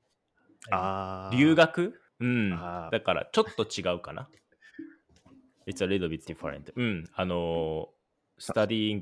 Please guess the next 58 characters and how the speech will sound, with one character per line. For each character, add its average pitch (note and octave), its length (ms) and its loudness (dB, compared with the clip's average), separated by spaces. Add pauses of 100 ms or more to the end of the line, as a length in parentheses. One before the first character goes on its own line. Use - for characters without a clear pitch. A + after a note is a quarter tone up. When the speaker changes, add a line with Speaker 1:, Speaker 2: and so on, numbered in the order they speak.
Speaker 2:
abroad F#2 680 0 (200)
で - 80 -20
す - 140 -18
ね。 D#2+ 280 -10
留 A#2+ 220 2
学 B2 280 2
に A2+ 140 0
行 - 80 -4
く A#2+ 120 -4
の E2 140 0
で、 F2+ 360 6
Speaker 1:
う G2+ 100 2
ん、 F2+ 500 -2
い F#2 40 -10
や、 E2+ 100 -10 (580)
Speaker 2:
そ D3+ 140 2
う B2+ 60 4
そ G2+ 100 0
う、 - 20 -2
Speaker 1:
い F#2+ 40 -4
や、 - 40 -12
Speaker 2:
ち - 80 0
ょ - 40 2
っ - 40 2
と F#2 200 0
違 D#2+ 40 -4 (100)
う D2 60 -10
か D#2 100 -16
な。 E2+ 100 -12
Speaker 1:
違 - 20 -14
う。 G2+ 100 -20
Speaker 2:
う B2 80 -6
ん。 G2 260 -2 (800)
Speaker 1:
ち D3+ 140 8
ょ C#3+ 60 8
っ - 20 10
と A#2+ 80 8
違 - 20 -8
う。 - 60 -10
Speaker 2:
で - 80 -4
も、 D3 80 6
<laughs> - 60 0
そ B2+ 300 8 (540)
う。 A2 60 -6
ザ D#3 100 8
ッ - 40 0
ク C3+ 140 2
が F#2+ 80 6
言 F2 100 0
っ - 20 -14
た - 140 2
よ F#2+ 160 4
う E2+ 40 0
に、 F2 400 0 (680)
日 A2 80 -2
本 B2+ 240 4
人 A#2+ 300 2
の、 G2 420 6